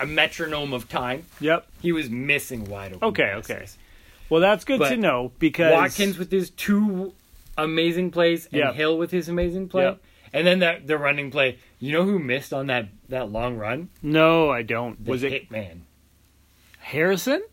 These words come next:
Speaker 1: Harrison
Speaker 2: No
Speaker 1: missed. He whiffed. He
Speaker 2: way.
Speaker 1: totally whiffed on
Speaker 2: That's
Speaker 1: that
Speaker 2: my
Speaker 1: play.
Speaker 2: boy.
Speaker 1: Yeah.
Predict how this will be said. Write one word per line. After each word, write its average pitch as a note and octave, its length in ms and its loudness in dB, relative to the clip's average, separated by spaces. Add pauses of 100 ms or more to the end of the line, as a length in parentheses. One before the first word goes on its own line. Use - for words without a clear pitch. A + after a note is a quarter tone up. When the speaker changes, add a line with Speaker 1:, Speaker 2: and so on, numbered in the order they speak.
Speaker 1:
Harrison A#2+ 640 -2
Speaker 2:
No D3 400 2
Speaker 1:
missed. - 40 0
He C3+ 60 0
whiffed. B2+ 540 0
He C#3+ 140 -4
Speaker 2:
way. C#3+ 80 -2
Speaker 1:
totally C#3 400 0
whiffed A2+ 380 -4
on D3 80 0
Speaker 2:
That's A2 140 -4
Speaker 1:
that D3 60 -8
Speaker 2:
my C3+ 120 -4
Speaker 1:
play. F#2+ 120 -12
Speaker 2:
boy. F#3+ 440 4
Speaker 1:
Yeah. G#2+ 500 -10